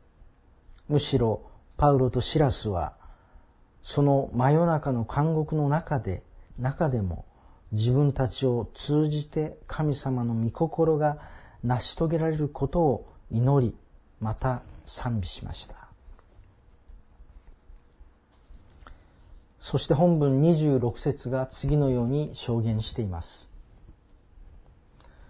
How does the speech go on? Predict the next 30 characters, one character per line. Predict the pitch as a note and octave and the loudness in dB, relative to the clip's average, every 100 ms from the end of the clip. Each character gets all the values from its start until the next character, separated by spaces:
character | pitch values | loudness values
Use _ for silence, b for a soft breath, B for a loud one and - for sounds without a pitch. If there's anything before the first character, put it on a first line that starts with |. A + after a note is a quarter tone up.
| b b - _ - | b b -20 _ 2
「突 | C#3+ - D#3+ | 2 4 2
然 | D#3 D3+ C#3+ | 4 4 4
大 | C#3+ | 4
地 | D3+ | 4
震 | D3+ - B2+ | 2 0 0
が | C3+ | 0
起 | C3+ | 0
こ | G#2+ A2+ | -2 -2
り、 | G2 F2+ - - _ _ - - | -2 -4 -10 -20 _ _ -14 4
牢 | C#3 C#3+ | 8 8
の | C3 A2 | 6 2
土 | A2+ | 0
台 | B2+ C3 B2+ | 0 2 2
が | C3+ C3+ | 0 -2
揺 | A2 A2+ | -2 2
れ | B2 | 2
動 | A2 A2+ | 2 -2
い | F#2+ | -4
た。 | - - - - - _ - _ _ _ _ - - _ - | -6 -10 -14 -20 -20 _ -20 _ _ _ _ -20 -20 _ -8
た | - C3 | -2 0
ち | C#3+ | 2
ま | C3+ | 0
ち | D3 | 4
牢 | D#3+ E3 | 6 6
の | D3 - - - - | 4 0 -12 -14 -4
戸 | C3 | 0
が | B2 A#2+ | 0 0
皆 | A#2+ C3+ C3+ | 0 0 0
開 | - A#2+ G#2+ | -2 -4 -6
き、 | - F2 | -8 -12